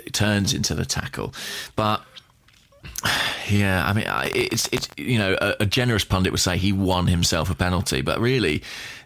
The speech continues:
is that within the rules? Is that certainly not within the spirit of the game? But I know that might make me sound like a bit of a sentimentalist.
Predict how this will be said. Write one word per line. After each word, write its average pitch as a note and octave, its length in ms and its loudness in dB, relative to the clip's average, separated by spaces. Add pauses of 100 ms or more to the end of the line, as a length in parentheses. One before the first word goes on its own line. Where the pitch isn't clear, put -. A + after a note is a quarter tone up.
(240)
is G2+ 160 2
that B2 200 0
within A#2+ 300 2
the C#3+ 80 4
rules? C#3+ 360 2
Is A2 80 0
that A#2+ 220 -2
certainly C#3+ 300 2
not C3 100 2
within A2 180 2
the G2 60 2
spirit A2 360 2
of G#1 60 -2
the B1 60 0
game? B1 280 -2
But D#2 100 0
I C#2+ 80 2
know F#2+ 140 2
that D2 140 0
might D#2+ 180 0
make E2 140 0
me B1 80 -2
sound D#2+ 560 0
like - 160 0
a F2 40 0
bit E2 140 2
of - 40 -4
a F#2+ 60 2
sentimentalist. E2+ 920 0